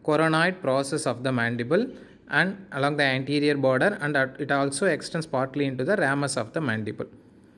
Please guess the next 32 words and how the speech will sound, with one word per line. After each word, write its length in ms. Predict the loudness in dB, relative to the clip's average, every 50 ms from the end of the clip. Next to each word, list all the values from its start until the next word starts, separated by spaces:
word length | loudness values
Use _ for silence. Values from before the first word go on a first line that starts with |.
| -20 -20 -8
So 180 | 0 0 2
this 200 | 4 4 4 4
is 180 | 4 2 2 4
the 240 | 4 4 4 2 -2 -10 -18 -12 -8
insertion 420 | -6 -4 0 2 2 2 2 0 -2
of 120 | -2 0
the 80 | -2 -2
temporalis. 720 | 0 0 -2 0 0 2 2 4 2 2 2 0 -2 -4 -12 -16 -20 -20 -20 -20 -8 -2
Temporalis 600 | 0 0 0 2 2 4 4 4 4 2 0 -2 -2
muscle 480 | -2 -2 -2 0 2 2 2 2 2
is 180 | 0 0 0 0
one 160 | -2 -2 0
of 160 | -2 -2 0
the 100 | -2 -2 0
muscle 280 | 0 -2 -2 0 0
of 120 | -2 0 0
the 80 | 0
mastication 920 | 2 2 2 0 0 -4 -4 -2 0 -2 -2 0 0 0 0 0 -2 -8 -16 -20 -20 -20 -20 -20 -14 -2 2
and 300 | 2 2 2 0 -4 -4
it 140 | -4 -2 0 0
helps 380 | 2 2 2 2 2 0 0 0
in 340 | 0 0 0 -2 -4 -10 -16 -20 -20 -18 -18 -18 -18 -20 -18 -6 -2
elevation 520 | 0 2 4 6 6 6 4 4 2 0
of 120 | -2 0 0
the 40 | -2
mandible. 520 | 0 2 0 2 0 0 0 -2 -4 -4 -6
So 120 | -6 -4
when 140 | -4 -2 0
the 300 | 0 2 0 0 -2 -2
mandible 420 | 0 0 0 2 2 4 4 4 4
is 220 | 4 2 -4 -10 -18 -20 -20 -20 -20 -20 -20 -20 -20 -20 -20 -20 -20 -20 _ -10 -2
depressed, 560 | -2 -2 -2 2 2 2 4 4 2 -2 -8